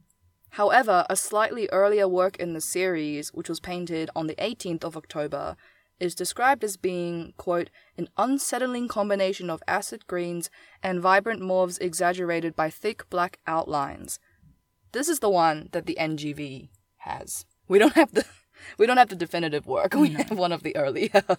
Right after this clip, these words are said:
Speaker 1: <laughs>
Speaker 2: The sketch.
Speaker 1: runs. <laughs>
Speaker 2: A draft. Is it, is that what it is? A draft? Is that what they normally do?
Speaker 1: Since they've said it's a series,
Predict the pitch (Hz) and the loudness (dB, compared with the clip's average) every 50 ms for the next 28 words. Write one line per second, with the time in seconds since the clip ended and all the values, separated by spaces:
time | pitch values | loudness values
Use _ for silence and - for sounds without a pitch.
0 | - _ _ _ _ _ _ _ - 170 170 - - 185 - 165 147 143 - - | -2 _ _ _ _ _ _ _ -8 -8 -6 -4 -6 -4 -4 -4 -4 -4 -6 -10
1 | - 180 165 151 139 135 139 143 156 170 - - 247 - - 269 - _ _ _ | -4 0 2 2 2 2 -2 -2 -2 -2 0 -2 -4 -2 -2 -4 -4 _ _ _
2 | _ _ - 185 175 160 175 175 165 156 147 143 156 - - - - _ _ _ | _ _ -8 -8 -6 -4 -2 -2 0 0 -2 -4 -6 -8 -16 -20 -20 _ _ _
3 | _ _ - _ _ - 226 233 302 302 - - 233 220 240 233 240 247 233 190 | _ _ -20 _ _ -2 0 2 2 0 0 0 0 2 2 2 2 2 0 -2
4 | 185 214 254 247 196 170 170 165 156 160 185 247 269 - - - - 190 190 190 | -2 -4 -4 -4 -6 -4 -4 -2 -2 -2 -2 -2 -4 -8 -14 -10 -8 -6 0 0
5 | 220 220 233 220 - - 190 190 190 185 185 185 180 175 160 151 147 151 165 220 | 2 2 2 -2 -2 -2 -2 0 0 0 0 -2 -2 -4 -6 -6 -8 -8 -8 -10
6 | 269 - _ _ _ - - 370 370 466 508 - - 440 427 392 - - - 220 | -10 -12 _ _ _ -4 -2 -2 -2 0 -2 0 2 4 2 4 2 0 2 2
7 | 226 226 240 247 226 - - 202 - - - - 185 180 190 233 269 302 320 330 | 2 2 2 -2 -4 -2 0 0 0 0 0 2 4 4 4 4 4 4 4 6
8 | 330 330 339 339 - - | 6 6 4 2 0 -6